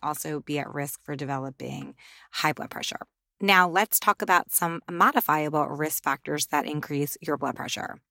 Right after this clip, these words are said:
I'm gonna go through them with you, the list, okay? So number one, unhealthy diet. This is a very westernized diet,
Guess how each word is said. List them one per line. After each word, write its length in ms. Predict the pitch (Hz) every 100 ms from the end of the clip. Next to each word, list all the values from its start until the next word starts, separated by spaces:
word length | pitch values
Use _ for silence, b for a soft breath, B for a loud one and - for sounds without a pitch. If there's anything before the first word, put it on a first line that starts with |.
| -
I'm 80 | 156
gonna 180 | 156 160
go 100 | 156
through 200 | 165 160
them 100 | 139
with 180 | 139
you, 160 | 135 127
the 120 | 135
list, 420 | 139 139 - -
okay? 300 | 143 - 151
So 420 | 160 - 147 135 - _ -
number 260 | 180 147 160
one, 380 | 156 190 285 285 _ -
unhealthy 480 | 196 214 202 185 180
diet. 380 | 160 120 120 - _ _ -
This 380 | 180 214 240 -
is 640 | 196 170 160 160 160 151 -
a 140 | 156 151
very 380 | 156 156 160
westernized 720 | 147 151 147 - 151 156 156 156
diet, 540 | 139 135 135 170 226